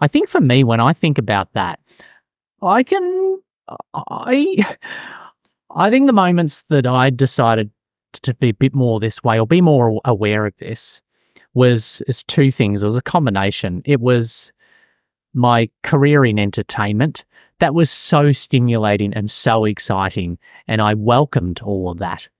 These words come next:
stimulation into my life. But, uh, didn't really make me happy at the end of the day, I think. You'd always be kinda craving the next high,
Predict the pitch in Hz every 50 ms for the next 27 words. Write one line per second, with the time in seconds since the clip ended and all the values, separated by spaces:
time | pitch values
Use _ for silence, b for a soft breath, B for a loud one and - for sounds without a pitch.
0 | _ - - - - - 107 95 98 90 87 90 95 - - 101 95 92 92 95
1 | 98 90 87 87 85 - - - _ - _ _ _ _ _ _ _ _ _ b
2 | b b b b b b 135 123 117 - 147 139 127 120 - _ - - - -
3 | _ _ b b b b b b b b b b - - 107 101 101 98 98 95
4 | 98 98 _ _ _ _ _ _ _ _ _ - - 143 139 147 127 113 117 113
5 | 110 107 104 104 104 104 - - 104 90 - - - 101 - - 104 101 92 -
6 | - 101 98 101 104 101 107 107 98 110 104 104 107 104 101 - - 120 123 147
7 | 147 B B B B B _ _ _ _ _ _ _ _ - 123 107 107 110 110
8 | 104 95 - - 98 - - 120 101 90 92 - - - - 101 92 95 92 95
9 | 92 90 90 90 92 90 - - - - - - 92 87 87 90 95 113 131